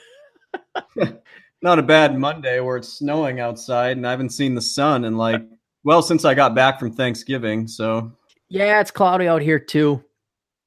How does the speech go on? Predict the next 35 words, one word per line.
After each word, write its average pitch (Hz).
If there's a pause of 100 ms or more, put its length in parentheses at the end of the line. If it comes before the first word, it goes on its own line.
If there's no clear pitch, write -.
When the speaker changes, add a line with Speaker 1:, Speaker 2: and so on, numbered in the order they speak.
(140)
Speaker 1:
And, 127
um, 123 (540)
I've 127
just -
relegated 117 (140)
to -
the 110
fact 110
I'm 107
not 107
gonna 101 (480)
see -
the 110
sun 110
until 110
I 110
go 107
to 107
Vegas 101
again. 104 (120)
But - (280)
<clears throat> -
that's, -
uh, 107 (120)
but 277
hey, 240
it 175
could 190
be 175
worse. 151
We -
could 147
have 123
real 143
jobs. 120